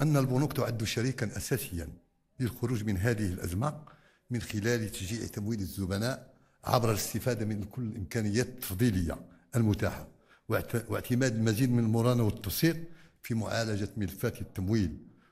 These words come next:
وتشجيعها في زياده الاستثمار في تمويل السكن الاجتماعي والاقتصادي على الخصوص. وإن كنا نتفهم ظروف الجائحة،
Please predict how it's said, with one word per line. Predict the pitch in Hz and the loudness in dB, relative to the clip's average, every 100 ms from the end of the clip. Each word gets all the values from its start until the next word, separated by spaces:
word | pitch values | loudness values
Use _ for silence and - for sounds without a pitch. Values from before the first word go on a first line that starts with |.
| _ | _
وتشجيعها | 110 110 - 113 107 104 | -4 -2 -4 -4 -2 -2
في | 98 90 | -2 -4
زياده | 101 120 110 | 0 0 0
الاستثمار | 101 104 - 110 - 127 147 139 - - _ | -2 -6 -6 -8 -2 -2 -2 -8 -16 -20 _
في | 120 107 | -4 -4
تمويل | 117 110 120 | -2 0 -2
السكن | - - 127 120 | -2 -4 -4 -2
الاجتماعي | 107 87 - 107 117 107 | -2 -4 -4 -2 -2 -2
والاقتصادي | 104 - 98 - 101 92 | -4 -6 -10 -4 -2 -2
على | 87 | -6
الخصوص. | - 98 - - - _ - - - - - - | -8 -8 -8 -10 -14 _ -20 -20 -20 -20 -20 -4
وإن | 123 139 | 0 0
كنا | 135 143 147 | 2 4 6
نتفهم | 156 151 139 135 135 131 | 4 2 2 2 2 2
ظروف | 135 147 | 2 2
الجائحة، | 101 110 147 101 82 | 2 2 2 0 -4